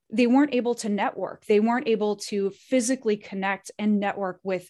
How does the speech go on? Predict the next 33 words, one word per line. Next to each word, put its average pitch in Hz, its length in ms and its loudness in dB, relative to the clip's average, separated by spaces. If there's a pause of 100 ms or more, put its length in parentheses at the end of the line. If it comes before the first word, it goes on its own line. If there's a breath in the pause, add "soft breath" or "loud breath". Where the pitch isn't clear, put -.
other 185 220 -6
students, 269 680 2 (280 loud breath)
w-, 185 200 -12
make 214 340 0
more 190 220 -2
friends 247 680 2
with 185 500 -4
their 185 540 0
teachers 262 440 0
and 202 80 -6
professors 233 600 -2
and 196 100 -4
even 180 320 -6
other 190 200 -4
faculty 185 400 -8
staff. 233 400 -4 (480 loud breath)
That's 311 240 0
how 277 60 2
you 240 80 2
get 208 140 4
to 220 80 -4
know 202 340 0
about 185 300 -2
jobs. 226 560 -2
Yes, 254 360 0
you 240 80 0
can 247 160 -2
go 220 120 2
to 226 80 0
the 220 80 -4
job 185 300 -2
boards, 180 320 -6
but 202 240 0